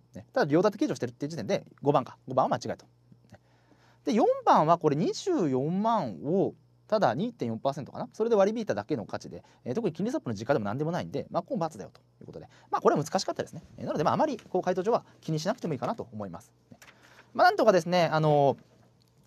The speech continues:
両立て計上とかですね、金利スワップ自体が特例処理で計上されるとかっていうところで、えー、選択肢をね、切って、確率を上げるっていうことをやってもらいたかったと思います。はい。では続いていきましょう。続いてが、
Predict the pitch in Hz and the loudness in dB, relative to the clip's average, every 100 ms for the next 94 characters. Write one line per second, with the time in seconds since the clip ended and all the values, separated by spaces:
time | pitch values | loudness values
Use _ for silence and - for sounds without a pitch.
0 | _ _ _ _ - 170 247 269 302 311 | _ _ _ _ 2 6 8 8 6 4
1 | 226 156 131 117 101 101 - 165 165 202 | 4 2 4 4 4 -4 -4 -4 0 0
2 | 226 240 196 156 117 - 160 196 143 170 | 2 2 2 -2 -2 -6 -2 2 4 4
3 | 160 180 208 233 170 180 160 180 185 214 | 2 2 2 2 -2 0 0 0 0 0
4 | 196 131 - 269 294 339 302 208 226 - | 2 0 0 -2 2 2 4 4 2 0
5 | _ - - 160 143 131 104 - _ _ | _ -20 -6 0 2 2 -2 -6 _ _
6 | _ - 339 403 - - 127 - 302 - | _ -2 -2 0 -4 -2 -4 -6 -12 -2
7 | 135 - _ _ _ _ - 269 381 370 | -4 -4 _ _ _ _ -12 -4 2 2
8 | 359 - 240 294 403 403 339 370 381 170 | 2 0 0 0 0 0 -2 0 0 0
9 | 165 147 135 - 269 233 131 90 - - | 2 2 0 -4 -4 -4 -4 -8 -16 -20
10 | _ _ - - - - _ _ _ _ | _ _ -6 -6 -6 -16 _ _ _ _
11 | 294 320 180 156 156 156 147 - 139 127 | 0 0 2 -4 -4 -4 -10 -6 -6 -6
12 | - 117 107 - 160 196 180 - 127 127 | -6 -6 -6 -12 -6 -6 -6 -8 0 0